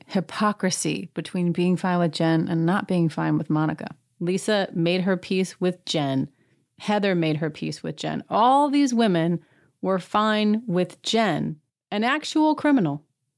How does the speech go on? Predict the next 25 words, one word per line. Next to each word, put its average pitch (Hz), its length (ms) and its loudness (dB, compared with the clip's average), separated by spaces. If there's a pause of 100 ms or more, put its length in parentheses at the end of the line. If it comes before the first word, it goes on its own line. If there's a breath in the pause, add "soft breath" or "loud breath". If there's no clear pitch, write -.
(140)
that 190 120 -4
the 190 100 0
Southern 262 400 4
District 254 420 0
of 220 100 2
New 220 100 6
York 208 260 2
spent - 300 0
nine 233 760 6 (380)
years 220 640 0 (120)
investigating. 165 1160 0 (180)
They 214 240 2
were 240 180 2
fine 233 540 2 (320)
giggling 220 420 2
it 220 100 4
up 214 160 0
with 208 100 0
her, 208 300 0 (420 soft breath)
going 220 320 4
to 220 80 6
New 208 100 6
York 202 460 2
with 202 180 0
her. 196 420 0